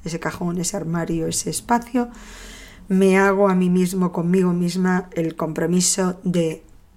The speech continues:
cuando lo guardes habrá un elemento menos. Entonces, bueno, y la mayoría de las veces no echo en falta nada, porque me doy cuenta cada vez más que necesito menos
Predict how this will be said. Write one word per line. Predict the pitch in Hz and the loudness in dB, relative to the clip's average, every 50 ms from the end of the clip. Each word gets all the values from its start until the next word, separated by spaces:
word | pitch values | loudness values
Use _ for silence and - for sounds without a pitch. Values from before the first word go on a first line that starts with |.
| - - - - _ _ _ _ _ _ - - - - - - | -20 -20 -20 -20 _ _ _ _ _ _ -20 -20 -20 -20 -8 -2
cuando | - 180 170 170 165 160 | 0 0 2 2 0 0
lo | 160 151 | -2 0
guardes | 151 175 190 190 196 220 220 214 - - - - - | 0 0 0 0 0 0 -2 -2 -4 -8 -10 -8 -6
habrá | - 165 165 170 165 156 - - - _ _ _ _ | -4 -2 -2 -2 -2 -4 -6 -10 -16 _ _ _ _
un | 226 254 262 254 254 262 269 269 - - | 4 4 6 6 4 2 0 -2 0 2
elemento | 180 180 170 170 175 170 170 - - - - - - _ | 2 2 4 2 2 0 0 -2 -4 -8 -8 -10 -12 _
menos. | - 160 165 165 151 151 156 175 175 - - - _ - - - - - - - - | -6 -4 -4 -4 -4 -6 -8 -12 -12 -14 -14 -16 _ -20 -20 -20 -20 -20 -16 -4 -2
Entonces, | 180 180 180 196 190 190 180 - 208 180 180 | 0 0 2 2 0 0 -2 -2 -4 -4 -4
bueno, | - 175 165 160 190 - - - | -4 -6 -6 -6 -10 -12 -8 -6
y | 180 185 | -4 -2
la | 180 175 | 0 0
mayoría | 175 170 175 170 180 180 | 2 2 2 2 2 2
de | 175 165 | 0 0
las | 170 165 165 | -2 -2 -2
veces | 175 185 180 - 196 185 175 | -2 -2 -2 -2 -4 -2 0
no | 190 185 190 190 | 0 0 2 2
echo | 196 190 190 - 196 | 0 -2 -2 -2 -2
en | 185 180 | -2 -2
falta | 180 - 202 196 202 190 - 226 208 | -2 -2 -2 -2 -2 -4 -6 -6 -6
nada, | 208 202 196 202 214 202 196 180 180 180 - - _ _ | -4 -4 -2 -2 -2 -2 -2 -2 -4 -6 -10 -14 _ _
porque | - 180 - - 180 | -10 -8 -6 -4 -4
me | 175 175 | -4 -2
doy | 170 170 | -4 -4
cuenta | 175 - 175 170 170 - 175 175 | -4 -4 -6 -6 -4 -6 -8 -8
cada | - 170 165 170 | -8 -6 -6 -6
vez | 160 165 175 175 - | -6 -6 -8 -10 -10
más | 160 165 175 175 196 214 - - - - - - - - - - - - - - - - - - - _ - - - | -8 -6 -6 -6 -6 -8 -10 -14 -16 -20 -20 -20 -20 -20 -20 -20 -20 -20 -20 -20 -20 -20 -20 -20 -20 _ -20 -12 -2
que | - 202 180 | 0 2 2
necesito | 170 165 156 - - 165 - - 170 165 - 170 156 | 2 0 -4 -4 -4 -4 -2 -2 -4 -4 -4 -6 -6
menos | 160 156 151 151 156 151 - - - | -6 -8 -8 -10 -12 -14 -16 -18 -18